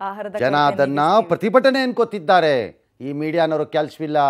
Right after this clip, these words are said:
Speaker 2: ಯೂಸ್ಲೆಸ್ ಫೆಲೋಗಳು, ತರಲೆ ನನ್ ಮಕ್ಳವ್ರು, ಯೂಸ್ಲೆಸ್ ಫೆಲೋಸು
Speaker 1: ನಾವೇನೇನೋ
Speaker 2: ಅಂತ ಬೈರಿ
Speaker 1: ತೋರಿಸ್ತಾ
Speaker 2: ಅವ್ರನ್ನ.
Speaker 1: ಇದೀವಿ ಅಂತ.
Speaker 2: ಅವ್ರನ್ನ ಬೈದ್ಬಿಟ್ಟು ಹಿಂಗೆ ಹೇಳಿ, ಯಾಕೆ ರಸ್ತೆಯಲ್ಲಿ ನೆಡ್ತಾ ಇದ್ದೀವಿ ಅಂದ್ರೆ,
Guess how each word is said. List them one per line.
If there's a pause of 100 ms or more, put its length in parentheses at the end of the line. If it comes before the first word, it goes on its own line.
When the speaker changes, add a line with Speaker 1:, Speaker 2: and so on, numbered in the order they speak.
(880)
Speaker 2:
ಯೂಸ್ಲೆಸ್
ಫೆಲೋಗಳು,
ತರಲೆ
ನನ್
ಮಕ್ಳವ್ರು,
ಯೂಸ್ಲೆಸ್
ಫೆಲೋಸು
Speaker 1:
ನಾವೇನೇನೋ
Speaker 2:
ಅಂತ
ಬೈರಿ
Speaker 1:
ತೋರಿಸ್ತಾ
Speaker 2:
ಅವ್ರನ್ನ.
Speaker 1:
ಇದೀವಿ
ಅಂತ.
Speaker 2:
ಅವ್ರನ್ನ
ಬೈದ್ಬಿಟ್ಟು
ಹಿಂಗೆ
ಹೇಳಿ, (600)
ಯಾಕೆ
ರಸ್ತೆಯಲ್ಲಿ
ನೆಡ್ತಾ
ಇದ್ದೀವಿ
ಅಂದ್ರೆ,